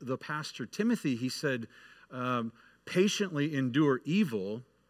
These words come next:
and perhaps God will give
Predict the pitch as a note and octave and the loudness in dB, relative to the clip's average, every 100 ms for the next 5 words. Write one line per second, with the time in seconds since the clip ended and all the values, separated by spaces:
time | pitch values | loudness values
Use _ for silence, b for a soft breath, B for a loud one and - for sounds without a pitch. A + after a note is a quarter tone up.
0 | _ _ _ _ _ _ _ _ _ _ | _ _ _ _ _ _ _ _ _ _
1 | - _ b b b b b - - _ | -20 _ b b b b b -20 -20 _
2 | _ _ - C#3+ C#3+ D3 C#3+ - _ _ | _ _ -2 2 4 4 2 -4 _ _
3 | - C#3 - G#3+ F#3+ D3 - C#3 C#3+ C#3+ | -10 -6 -2 2 2 2 -2 2 4 4
4 | B2+ B2 D3 C#3 C3+ A#2 | 2 0 2 4 4 2